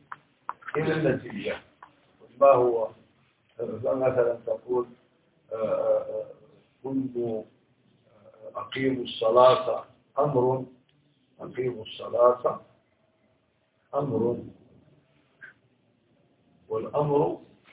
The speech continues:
للوجوب. قد تصل هذا، ولكن صحيح النظر، قد تنظر في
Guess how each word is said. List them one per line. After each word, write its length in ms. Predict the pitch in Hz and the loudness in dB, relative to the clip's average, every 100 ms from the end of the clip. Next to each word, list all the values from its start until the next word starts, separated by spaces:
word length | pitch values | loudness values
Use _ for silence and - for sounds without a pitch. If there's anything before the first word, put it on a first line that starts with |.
| - | -16
للوجوب. 580 | 143 147 131 113 113 95 - _ _ _ _ _ _ - - - - - - - - 123 120 226 113 - _ _ | -10 -4 -4 -4 -6 -10 -12 _ _ _ _ _ _ -10 -8 -12 -12 -10 -8 -8 -6 -6 -6 -8 -10 -14 _ _
قد 140 | 123 127 | -4 -4
تصل 480 | - 127 175 - - - - - _ - - | -10 0 2 2 -6 -20 -20 -20 _ -20 0
هذا، 440 | 110 113 - - - | 0 4 2 0 -6
ولكن 500 | - - 135 143 127 - - | -10 -10 -12 -10 -10 -4 0
صحيح 340 | 147 196 - | 6 6 6
النظر، 540 | - 151 135 123 - - _ _ _ _ _ _ - | 4 6 6 4 0 -14 _ _ _ _ _ _ -4
قد 240 | 123 127 | -2 -2
تنظر 460 | 131 127 139 131 139 | -6 -2 0 0 -2
في 400 | 160 165 - | -6 -6 -10